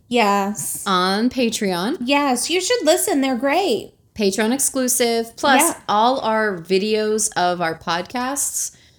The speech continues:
Speaker 2: are there too. So we have a YouTube with most of our videos right now, but we've decided to move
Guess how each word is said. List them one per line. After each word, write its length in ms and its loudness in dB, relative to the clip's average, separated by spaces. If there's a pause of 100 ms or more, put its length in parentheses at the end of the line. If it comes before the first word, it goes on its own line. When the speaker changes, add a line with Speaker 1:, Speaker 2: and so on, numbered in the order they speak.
(360)
Speaker 2:
are 180 4
there 220 2
too. 360 0
So 320 -2
we 160 0
have 340 -2
a 40 2
YouTube 720 0
with 300 0
most 760 0 (280)
of 100 -4
our 80 2
videos 320 0
right 120 0
now, 220 -6
but 180 -4
we've 100 -4
decided 340 -2
to 100 -6
move 300 -4